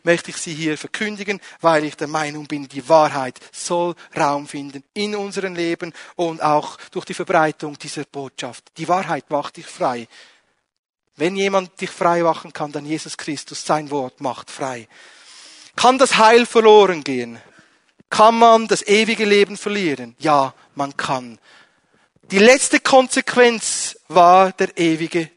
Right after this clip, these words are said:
Tod, die ewige Trennung. Ich lese hier aus dem Buch Jona, Kapitel zwei, Vers eins. „Und der Herr bestellte einen großen Fisch, Jona, zu verschlingen.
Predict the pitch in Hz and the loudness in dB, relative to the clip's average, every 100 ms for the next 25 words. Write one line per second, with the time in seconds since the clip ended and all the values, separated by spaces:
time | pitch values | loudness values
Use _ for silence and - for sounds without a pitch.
0 | - 165 139 - - 160 170 170 170 - | -4 -2 -4 -8 -8 -2 -2 -2 -6 -6
1 | 175 147 127 143 135 185 185 170 196 202 | -6 -6 -10 -10 -4 -2 -2 -2 0 2
2 | 156 - 180 170 - - 226 247 - 165 | 0 -2 -8 -10 -18 -4 -2 -2 0 4
3 | 202 233 240 - 208 208 196 - 202 190 | 4 6 4 2 0 -2 -10 0 4 6
4 | 196 208 196 - 175 139 127 - - - | 4 0 -2 2 2 0 -8 -14 -16 -18
5 | - 180 175 180 147 196 214 214 196 - | -10 -10 -2 -2 2 2 2 0 -2 0
6 | 190 202 208 190 185 190 202 - 202 226 | 0 2 -2 -2 -4 -2 -2 -4 -12 -8
7 | 208 - 180 247 226 139 - - _ - | -6 0 6 6 6 2 -4 -20 _ -10
8 | 196 175 - 220 202 135 | -8 -6 -6 -4 -4 -4